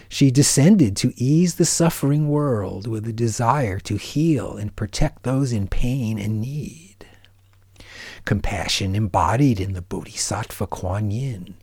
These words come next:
who manifests wherever beings need help. Also known as Inanna in Sumer, Sophia in Gnosticism, Mother Mary, and so forth. She who hears the cries of the world.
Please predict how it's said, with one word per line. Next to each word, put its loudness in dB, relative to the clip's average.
who 2
manifests 0
wherever -8
beings -8
need -6
help. -6
Also 2
known 4
as 0
Inanna 4
in -4
Sumer, -2
Sophia 2
in -4
Gnosticism, -6
Mother 4
Mary, 2
and -6
so -2
forth. -14
She 4
who 6
hears 2
the -6
cries 0
of -4
the -4
world. -14